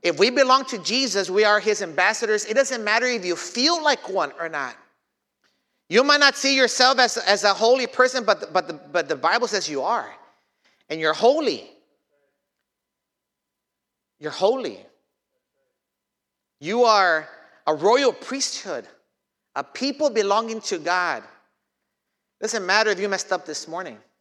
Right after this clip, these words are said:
Doesn't matter if you got into an argument this morning. It doesn't change your identity. And God has entrusted to us his gospel that ha-,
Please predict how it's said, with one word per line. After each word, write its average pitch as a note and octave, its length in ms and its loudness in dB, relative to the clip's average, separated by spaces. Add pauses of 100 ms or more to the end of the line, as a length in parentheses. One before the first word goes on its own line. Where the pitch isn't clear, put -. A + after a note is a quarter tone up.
(680)
Doesn't G3+ 220 -4
matter G#3 220 2
if F#3+ 100 -4
you F3+ 60 -2
got F3+ 160 0
into F#3 180 -6
an D#3 80 -8
argument C3+ 540 -8
this B2 180 -10
morning. A#2 340 -18 (1000)
It D3+ 60 -8
doesn't A3+ 280 0
change A#3+ 560 -2
your F3+ 220 0
identity. D#3 580 -4 (600)
And C#3+ 120 -10
God F3 220 4
has A#3 180 -2
entrusted G3+ 600 -2 (200)
to D#3 200 -2
us D3 360 0
his G3+ 200 -2
gospel D#3+ 760 -2 (280)
that D#3 160 0
ha-, E3 180 -14